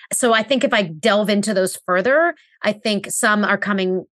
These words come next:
to more increased importance during this time and some less. I actually don't think, like, environmental chemicals changed that much during the pandemic. There was some thought like, "Ah, hand sanitizer." I'm like, "No." And, and those aren't the chemicals we think about. You know, we, we worry about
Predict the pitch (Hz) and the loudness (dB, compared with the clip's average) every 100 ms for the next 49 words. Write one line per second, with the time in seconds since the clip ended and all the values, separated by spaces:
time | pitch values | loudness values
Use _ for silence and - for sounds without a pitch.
0 | _ 226 202 190 196 175 190 - 202 - | _ 0 2 4 2 2 -2 -2 -4 -4
1 | 208 220 202 208 226 214 208 - 214 202 | -2 -2 -2 -2 -2 -2 -2 -2 0 0
2 | 185 180 170 151 - - 226 254 277 - | 0 -2 0 -2 -4 -2 0 0 -2 -2
3 | 330 262 254 - 254 233 202 202 180 185 | 0 0 0 -2 -2 0 -2 0 0 0
4 | 190 175 - 180 170 180 196 190 - 175 | 0 -2 -6 -4 -4 -2 -2 -2 -4 -4
5 | 156 156 175 143 165 127 - 160 143 143 | -4 -4 -4 -2 -2 -4 -4 -4 -4 -4
6 | 143 131 - - - - - - 240 - | -4 -4 -6 -10 -14 -20 -8 0 0 2
7 | 247 226 220 208 320 539 605 320 381 370 | 0 2 2 2 4 4 4 2 2 2
8 | 254 214 202 165 165 170 208 220 - - | 0 2 0 0 -2 -4 -6 -10 -8 -4
9 | 294 302 311 311 302 302 311 285 - _ | 0 2 4 4 4 4 2 0 -10 _
10 | _ _ - 285 - 294 269 226 302 311 | _ _ -2 -2 0 -2 -2 2 2 4
11 | 311 262 302 277 262 269 202 240 247 240 | 2 2 0 0 0 0 -2 -4 -2 -2
12 | 226 208 214 208 208 220 208 214 202 185 | 0 2 2 0 -2 -6 -4 -4 -4 -6
13 | 180 233 202 233 220 196 | -2 -2 2 2 2 0